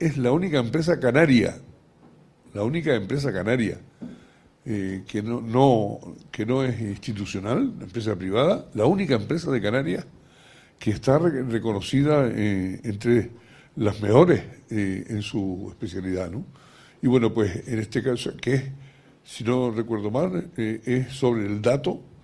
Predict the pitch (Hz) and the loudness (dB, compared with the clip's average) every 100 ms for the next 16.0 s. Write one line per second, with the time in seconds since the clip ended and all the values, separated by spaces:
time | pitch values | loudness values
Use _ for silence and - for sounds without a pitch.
0 | _ - - _ 127 107 123 127 135 123 | _ -20 -20 _ -4 -2 -2 0 0 0
1 | 113 107 117 - 110 104 98 - 107 107 | 0 -2 -8 -10 -4 -2 -2 -2 -4 -2
2 | 110 110 98 98 101 95 - - - - | -2 -2 -4 -4 -4 -6 -8 -12 -12 -16
3 | - - - - - 107 98 95 - 101 | -18 -18 -18 -12 -4 -2 -2 -6 -8 -8
4 | 98 - 139 131 - - 123 101 120 - | -8 -2 0 0 -4 -6 -4 -2 -4 -2
5 | 92 85 - 113 117 127 123 123 113 120 | -4 -6 -10 -4 -2 -2 -2 -4 -2 -2
6 | 107 101 107 104 110 110 107 107 104 98 | -2 -4 -8 -6 -4 -2 -2 -2 -4 -4
7 | 90 85 123 151 - - - - 113 110 | -2 0 0 0 -10 -20 -20 -10 -4 -2
8 | 104 107 113 123 110 117 120 117 117 113 | -2 -2 -4 -4 -4 -6 -8 -4 -2 2
9 | 104 104 98 98 - - - - - - | 2 2 0 -8 -14 -18 -18 -20 -20 -8
10 | - 165 175 170 139 117 - 135 127 131 | 2 2 4 4 6 4 2 0 2 2
11 | 165 135 - - - - - - - - | 2 2 -2 -12 -14 -14 -14 -16 -20 -8
12 | 143 170 185 170 113 113 110 90 - - | -4 -2 0 0 2 4 4 4 -8 -20
13 | _ _ _ _ _ _ _ _ _ _ | _ _ _ _ _ _ _ _ _ _
14 | _ _ - 123 117 131 - - 120 - | _ _ 0 0 2 -4 -4 -4 -4 0
15 | 123 165 190 175 147 135 139 135 113 | 0 2 0 -2 -2 0 0 0 -2